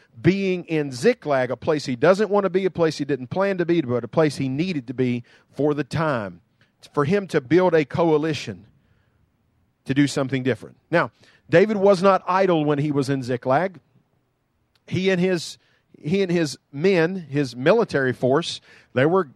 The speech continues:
going out and campaigning. Now, the king of Gath assumed that David would want to attack Israel. After all, Israel had treated him like an enemy,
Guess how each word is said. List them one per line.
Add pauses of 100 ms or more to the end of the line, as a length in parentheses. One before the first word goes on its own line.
(120)
going
out
and
campaigning.
Now, (240)
the
king
of
Gath
assumed (320)
that
David
would
want
to
attack
Israel.
After
all,
Israel
had
treated
him
like
an
enemy,